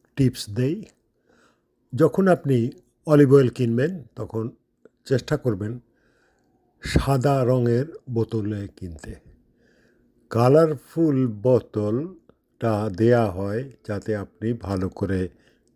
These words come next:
না দেখতে পারেন অলিভ অয়েলের আসল রঙটা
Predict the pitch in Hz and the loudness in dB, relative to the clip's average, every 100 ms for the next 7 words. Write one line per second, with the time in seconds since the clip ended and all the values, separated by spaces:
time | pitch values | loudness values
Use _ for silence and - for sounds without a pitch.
0 | - 104 110 113 104 127 - 123 - 92 | -6 0 2 2 2 0 0 -6 -4 -8
1 | 98 120 147 _ - 120 101 95 92 92 | -6 -6 -10 _ -18 -12 -8 -6 -4 -6
2 | 90 85 - - 110 - 113 101 90 85 | -6 -8 -12 -14 -12 -10 -6 -6 -6 -6
3 | 98 104 98 - | -4 -4 -6 -8